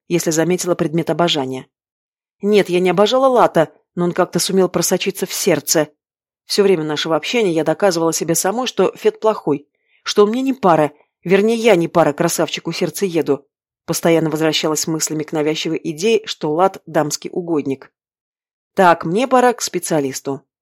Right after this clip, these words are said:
Во-первых, потому что таю от взгляда этого малолетки по моим меркам. Во-вторых, потому что сама себе противоречу. То чудится Лат искренен в своём танце самца, райской птички вокруг моей персоны,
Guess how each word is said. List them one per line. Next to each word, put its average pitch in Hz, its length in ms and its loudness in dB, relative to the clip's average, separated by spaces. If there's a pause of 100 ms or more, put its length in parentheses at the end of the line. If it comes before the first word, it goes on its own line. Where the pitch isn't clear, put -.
(160)
Во-первых, 233 520 2
потому 170 280 -2
что 165 160 -4
таю 156 280 2
от 147 80 -4
взгляда 151 380 -2
этого 151 300 -4
малолетки 156 540 -2
по 175 120 -6
моим 143 260 -2
меркам. 139 400 -8 (540)
Во-вторых, 196 520 2 (180)
потому 185 240 0
что - 140 -4
сама 175 320 0
себе 156 200 -4
противоречу. 170 800 -2 (580)
То 247 120 -2
чудится 226 580 -2 (240)
Лат 180 300 0
искренен 165 520 -4
в - 40 -8
своём 160 280 -2
танце 151 340 -2
самца, 156 480 -2 (240)
райской 165 380 0
птички - 360 -6
вокруг 220 320 0
моей 208 160 0
персоны, 208 520 0